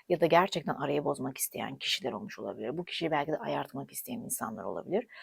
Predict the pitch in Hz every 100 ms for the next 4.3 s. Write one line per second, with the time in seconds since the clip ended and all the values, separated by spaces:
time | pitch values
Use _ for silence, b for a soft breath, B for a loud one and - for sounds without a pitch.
0 | B B 160 - 285 196 156 110 107 151
1 | 151 139 214 240 b _ - - 160 220
2 | 196 135 156 147 - 127 160 - 131 -
3 | 190 - - - 143 156 160 - - -
4 | 123 120 214